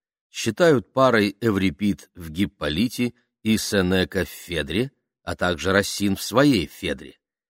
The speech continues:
Еще, конечно, есть герцог Тисей и Ипполита у Чосера в рассказе «Рыцаря» и у Шекспира в пьесе «Сон в летнюю ночь». Пенфиселея привела с собой в Трою двенадцать свирепых амазонских царевен-воительниц,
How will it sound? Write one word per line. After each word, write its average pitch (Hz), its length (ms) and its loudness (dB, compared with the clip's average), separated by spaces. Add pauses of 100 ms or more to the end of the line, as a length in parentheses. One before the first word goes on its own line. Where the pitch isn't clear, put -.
(220)
Еще, 170 360 2
конечно, 156 420 0
есть 113 520 0
герцог 95 800 0
Тисей 98 640 -2 (220)
и 92 180 0
Ипполита 85 640 -4
у 82 140 -10
Чосера 127 580 0 (280)
в 95 60 -4
рассказе 101 520 0
«Рыцаря» 156 520 2 (220)
и 95 80 -2
у 101 80 0
Шекспира 143 720 0 (260)
в - 40 -20
пьесе 110 420 -2
«Сон 90 360 -2
в 71 60 -8
летнюю 76 480 -8
ночь». - 320 -16 (1500)
Пенфиселея 120 1000 6
привела 110 480 4
с - 80 -4
собой 113 360 4
в - 100 -10
Трою 117 500 4
двенадцать 107 760 0
свирепых 107 720 0
амазонских 107 840 0
царевен-воительниц, 101 1600 0